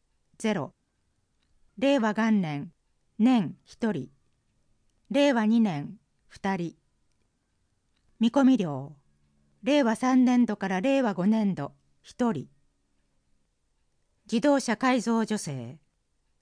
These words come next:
助成者数。実績。平成三十年度、年一人。令和元年、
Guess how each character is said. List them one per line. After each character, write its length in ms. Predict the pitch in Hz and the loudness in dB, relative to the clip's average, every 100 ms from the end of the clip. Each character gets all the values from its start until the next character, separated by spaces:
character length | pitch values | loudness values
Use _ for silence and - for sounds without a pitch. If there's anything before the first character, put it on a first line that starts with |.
| _ _ _ | _ _ _
助 140 | - 240 | -6 -2
成 220 | 277 269 | 0 0
者 180 | - 240 | 0 -4
数。 460 | - 147 139 131 - _ _ _ _ _ _ _ _ _ _ | -6 -10 -10 -14 -18 _ _ _ _ _ _ _ _ _ _
実 400 | - 214 - 214 | -4 -4 -4 -6
績。 260 | 220 202 - _ _ _ _ _ _ _ - | -4 -6 -8 _ _ _ _ _ _ _ -4
平 180 | 277 269 | 0 0
成 240 | 277 269 | 0 0
三 300 | 262 254 240 | 2 2 4
十 180 | 247 233 | 4 4
年 300 | 226 220 196 | 4 2 0
度、 220 | 156 - _ _ _ - | -4 -10 _ _ _ -2
年 360 | 226 240 160 151 | 0 0 -2 -8
一 200 | - - | -14 -6
人。 240 | 208 147 - _ _ _ _ _ _ _ _ _ _ | -6 -6 -16 _ _ _ _ _ _ _ _ _ _
令 220 | 277 285 | 2 4
和 140 | 226 202 | 2 2
元 260 | 240 214 | 4 2
年、 320 | 165 143 135 | 2 -4 -10